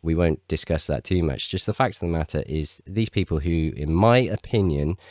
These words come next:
should not be in this country and most certainly shouldn't be dying for this country,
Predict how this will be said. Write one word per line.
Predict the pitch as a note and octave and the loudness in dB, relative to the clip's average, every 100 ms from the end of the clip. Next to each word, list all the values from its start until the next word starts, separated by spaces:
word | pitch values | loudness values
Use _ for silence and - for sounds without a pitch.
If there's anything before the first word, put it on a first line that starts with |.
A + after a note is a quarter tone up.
| - - - | -20 -20 -4
should | - A2+ | 0 4
not | G#2+ - | 4 2
be | F#2 E2 D2+ | 0 2 2
in | D#2 D#2 | 2 2
this | D2 - | 0 0
country | D#2+ D2+ - D2 | 0 0 0 -2
and | - D#2+ E2 | 0 2 4
most | E2 - | 2 0
certainly | - A#2 G#2 E2 | 2 2 2 0
shouldn't | D2+ E2+ D2+ B1 | -4 -4 -4 -6
be | D2 C2+ | -8 -2
dying | D#2+ D#2 C2+ B1+ | 0 2 0 -4
for | - | -4
this | C2+ C#2 | -4 -4
country, | - B1+ A#1+ C#2 | -4 -4 -4 -4